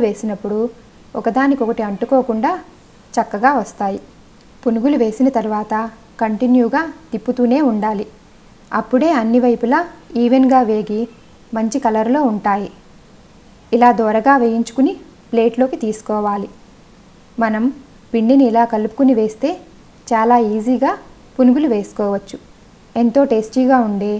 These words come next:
చిన్న పునుగులు రెడీనండి. ఈ పునుగులకు పచ్చిమిర్చి చట్నీ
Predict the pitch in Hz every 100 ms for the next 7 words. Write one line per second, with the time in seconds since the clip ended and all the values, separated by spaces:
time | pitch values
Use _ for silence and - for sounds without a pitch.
0 | - - - - - 240 254 262 240 294
1 | 294 226 220 220 208 196 202 - - -
2 | - - - - 254 254 240 233 269 254
3 | 208 226 240 - - - - - 226 -
4 | 262 285 277 226 202 285